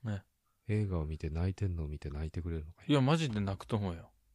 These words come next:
Speaker 1: あの、おじさんが泣いてるとこなんか特に泣いちゃうよね。ほら、例えばさ、映画とかでもさ、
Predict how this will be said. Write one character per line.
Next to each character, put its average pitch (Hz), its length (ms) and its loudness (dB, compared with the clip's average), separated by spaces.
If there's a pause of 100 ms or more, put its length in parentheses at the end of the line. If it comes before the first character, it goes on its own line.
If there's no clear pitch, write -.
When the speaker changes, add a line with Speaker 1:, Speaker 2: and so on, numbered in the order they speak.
(680)
Speaker 1:
あ 123 140 2
の、 107 100 4
お 120 60 2
じ 170 100 -2
さ 226 140 4
ん 214 80 6
が 208 100 6
泣 196 160 8
い 175 40 -4
て 214 80 4
る 190 80 4
と 190 120 -4
こ 190 80 4
な 156 100 6
ん 113 40 -2
か 104 120 -8
特 139 260 0
に 165 120 6
泣 104 180 2
い - 20 -2
ち - 100 0
ゃ 107 80 4
う 95 40 0
よ 87 100 -8
ね。 87 180 -18 (1040)
ほ 151 180 -2
ら、 107 200 2 (1080)
例 240 80 10
え 226 40 6
ば 151 100 4
さ、 120 360 6 (600)
映 151 220 6
画 185 140 8
と 190 100 2
か 175 140 12
で 127 100 8
も 101 120 2
さ、 95 340 0